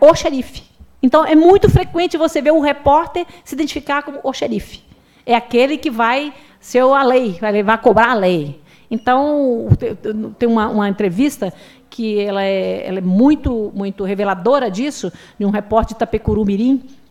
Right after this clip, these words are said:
que eu, né, conversei muito com ele, ele agora tá tentando ter a televisão dele, concorreu a vereador e perdeu, que ele entrevista um cara que estuprou uma criança de seis anos,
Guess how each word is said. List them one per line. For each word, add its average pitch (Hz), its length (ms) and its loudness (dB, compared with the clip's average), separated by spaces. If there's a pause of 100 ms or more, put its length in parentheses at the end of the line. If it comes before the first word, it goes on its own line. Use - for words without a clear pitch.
(120)
que 233 80 -4
eu, 185 380 -2 (1000)
né, 202 100 -8
conversei 180 260 -8
muito 208 200 -2
com 190 100 -8
ele, 208 460 -6 (180)
ele 185 140 -6
agora 208 200 0
tá 220 80 -4
tentando 214 360 0
ter 214 120 -2
a 202 60 -4
televisão 190 380 -2
dele, 233 260 2
concorreu 214 400 2
a 214 40 2
vereador 196 340 0
e - 20 2
perdeu, 208 460 0 (400)
que - 140 -2
ele 277 80 2
entrevista 294 500 2
um 294 60 0
cara 311 320 2
que - 80 -14
estuprou - 420 2
uma 302 140 2
criança 277 400 0
de 247 80 -8
seis 285 280 -4
anos, 165 460 -6